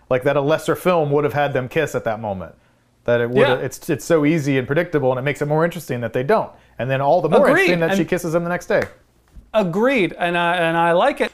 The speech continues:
Speaker 2: The film does such a good job throughout at things like that, except for, for the end. The end is just so neat and tidy. That, that, that closure conversation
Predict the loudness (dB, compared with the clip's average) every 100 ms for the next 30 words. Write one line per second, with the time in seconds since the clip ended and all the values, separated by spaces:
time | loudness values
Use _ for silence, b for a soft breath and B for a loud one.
0 | -6 0 2 2 2 0 -4 -2 2 2
1 | 2 2 0 0 0 2 0 -2 -6 -2
2 | 0 0 0 0 -2 -4 -4 -4 -6 _
3 | _ _ _ _ _ _ _ -8 -4 -2
4 | -4 -2 -4 -2 0 0 0 0 -2 -2
5 | -2 -2 -4 -6 -2 0 0 -2 -4 -6
6 | -2 -2 -2 -4 -6 -6 -6 -6 -6 -6
7 | -6 -2 2 2 0 -2 -2 -2 -4 -2
8 | -2 -2 -6 -10 -14